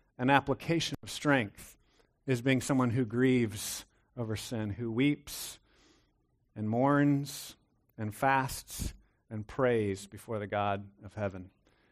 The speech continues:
The, the next thing that we see is really interesting. We see Nehemiah owning the ruins. He owns the ruins. He doesn't just keep them at a distance and say, "Oh, isn't that bad, that hypothetical bad situation over there?"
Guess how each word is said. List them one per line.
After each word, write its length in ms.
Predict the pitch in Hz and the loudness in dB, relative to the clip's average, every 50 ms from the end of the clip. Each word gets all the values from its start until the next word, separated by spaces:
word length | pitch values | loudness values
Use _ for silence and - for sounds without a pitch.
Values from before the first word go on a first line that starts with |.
| _ _ _ _ _ _ | _ _ _ _ _ _
The, 100 | - - - - | -14 -14 -6 0
the 100 | 135 139 | 4 6
next 260 | 160 190 - - - | 6 6 4 4 2
thing 140 | 202 180 156 | 2 4 4
that 120 | 143 135 | 4 4
we 120 | 143 135 131 | 4 4 4
see 280 | - - - 151 143 | 4 2 2 4 4
is 160 | 135 123 113 131 | 4 4 4 4
really 240 | 151 165 156 139 | 4 6 6 6
interesting. 460 | 131 139 135 - 147 - - 127 120 117 | 6 4 2 0 -4 -6 -4 -2 -2 0
We 100 | 123 117 | 0 -2
see 280 | - - - 175 180 | -2 0 2 2 4
Nehemiah 640 | 170 151 139 131 127 131 139 147 147 143 135 127 - - | 6 6 6 6 6 6 6 8 8 8 8 6 6 4
owning 480 | - 143 165 175 180 170 151 139 135 | 4 4 6 6 6 6 6 6 6
the 100 | 123 113 110 | 4 2 2
ruins. 680 | 113 113 117 117 110 98 90 87 87 - - - - - _ _ _ _ _ _ _ _ _ - | 0 0 0 -2 -2 -4 -6 -8 -12 -14 -16 -16 -18 -18 _ _ _ _ _ _ _ _ _ 2
He 120 | 156 175 180 | 4 4 6
owns 460 | 160 165 185 196 202 208 196 165 156 | 8 8 8 8 8 8 6 6 4
the 100 | 170 156 | 4 4
ruins. 440 | 151 165 180 175 143 120 110 113 - | 6 6 8 6 6 4 4 2 4
He 80 | 165 | 8
doesn't 260 | 160 - 190 220 226 | 10 10 10 10 6
just 180 | 196 185 - - | 2 0 0 2
keep 220 | - 214 208 - | 4 4 4 4
them 160 | - 202 190 175 | 4 4 6 8
at 100 | 165 151 | 8 8
a 80 | 135 | 8
distance 760 | 117 120 156 160 - - 233 233 233 226 - - - - - _ _ _ _ _ _ - | 8 8 6 6 6 4 2 2 2 0 -4 -8 -10 -12 -12 _ _ _ _ _ _ -2
and 160 | 139 143 143 | 2 2 2
say, 300 | 139 - - 156 156 156 | 4 8 10 12 12 12
"Oh, 240 | 165 180 196 202 202 | 12 12 12 12 12
isn't 260 | 202 180 202 196 165 | 10 8 6 4 6
that 260 | - 185 180 175 - 143 | 8 8 8 8 8 8
bad, 320 | 170 175 180 180 175 165 | 10 10 12 10 10 10
that 220 | 170 165 160 - | 10 8 8 8
hypothetical 640 | 135 151 165 160 - 156 - 165 160 156 160 - 156 | 6 6 6 6 4 4 6 8 10 10 8 6 4
bad 280 | 135 151 151 151 151 - | 8 10 10 10 10 8
situation 580 | - 151 - - 147 147 151 143 - 147 143 | 2 -4 -2 2 4 6 6 6 4 4 4
over 180 | 143 143 139 135 | 6 6 6 8
there?" 400 | 135 143 143 139 139 135 131 - | 8 10 12 12 12 10 8 6